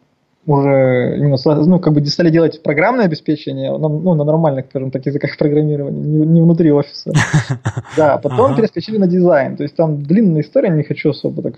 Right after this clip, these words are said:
Speaker 1: вдаваться, но смысл в том, что снач-, сначала занимались разработкой П О, потом стали заниматься дизайном, и теперь мы снова вернулись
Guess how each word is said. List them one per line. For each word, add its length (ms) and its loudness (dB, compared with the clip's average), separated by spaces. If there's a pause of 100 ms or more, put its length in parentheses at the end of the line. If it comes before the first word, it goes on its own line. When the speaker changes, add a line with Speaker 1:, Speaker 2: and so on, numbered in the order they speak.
Speaker 1:
вдаваться, 380 0
но 80 0
смысл 240 0
в 20 -8
том, 120 2
что 120 -4
снач-, 200 -2
сначала 300 2
занимались 340 2
разработкой 500 0
П 120 -2
О, 200 2 (400)
потом 280 0
стали 200 0
заниматься 460 0
дизайном, 580 0 (440)
и 80 -4
теперь 260 0
мы 100 2
снова 240 0
вернулись 500 -2